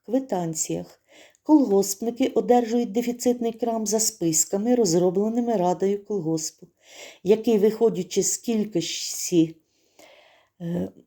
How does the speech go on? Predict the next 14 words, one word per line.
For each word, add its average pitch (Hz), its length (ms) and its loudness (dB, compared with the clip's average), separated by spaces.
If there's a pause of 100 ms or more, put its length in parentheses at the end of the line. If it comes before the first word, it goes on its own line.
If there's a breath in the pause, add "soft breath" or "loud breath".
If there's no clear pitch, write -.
(460)
залежного, 185 1080 4
е, 175 340 -6 (380)
краму, 170 640 2 (1120)
належного 170 600 4
краму, 180 640 -2
розподіляє 202 840 4
його 170 200 4
в 220 80 -4
залежності 190 960 0
виробничо-трудових 180 1080 0
показчиків 165 640 -2
роботи 190 420 0
кожного 226 640 -4
колгоспника, 175 920 -8